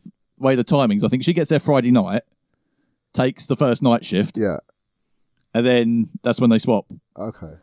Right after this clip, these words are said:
Speaker 1: So that's the next day, 'cause then she wakes up, 'cause she's, he, oh, that's when she bangs on the door the first time.
Speaker 2: So
Speaker 1: So
Speaker 2: it's set up over multiple days?
Speaker 1: Yeah,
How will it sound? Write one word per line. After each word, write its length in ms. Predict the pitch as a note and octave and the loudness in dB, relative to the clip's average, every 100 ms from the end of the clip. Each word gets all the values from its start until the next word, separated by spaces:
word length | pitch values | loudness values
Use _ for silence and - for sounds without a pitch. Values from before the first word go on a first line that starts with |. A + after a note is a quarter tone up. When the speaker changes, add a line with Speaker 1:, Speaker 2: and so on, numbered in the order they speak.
| _ | _
Speaker 1:
So 160 | - B2+ | -2 0
that's 180 | C3+ C3 | 0 2
the 40 | |
next 240 | C3 - | 0 0
day, 240 | - A#2 A2 | 0 2 2
'cause 280 | D3 A2+ _ | 0 -4 _
then 160 | B2+ A#2+ | -2 0
she 120 | A2+ | 0
wakes 200 | A#2+ G#2 | -2 0
up, 180 | A2 - _ _ | -2 -4 _ _
'cause 120 | - A2+ | -4 -2
she's, 160 | A2+ - _ _ _ _ - _ - | -2 -6 _ _ _ _ -20 _ -4
he, 200 | C#3+ C3+ - | 0 0 -2
oh, 140 | B2+ A2+ | 0 2
that's 160 | C#3+ | 2
when 80 | D#3 | 0
she 100 | C#3+ | -2
bangs 220 | - D3 | 0 2
on 80 | B2+ | 0
the 60 | A2+ | 0
door 120 | C3 | 0
the 60 | A#2+ C3 | 2 2
first 140 | A#2 | 2
time. 100 | G#2+ | 2
Speaker 2:
So 140 | A2 | 2
Speaker 1:
So 60 | G#3 | 0
Speaker 2:
it's 120 | A#3 | 0
set 160 | - A3 | -2 0
up 120 | E3+ | 2
over 180 | E3+ C3+ | 2 2
multiple 800 | B2 B2 B2 C#3+ D3+ - - F2 | -2 -6 0 2 2 -4 -10 -8
days? 220 | D2+ - | -8 -4
Speaker 1:
Yeah, 240 | G3 D#3 | 0 0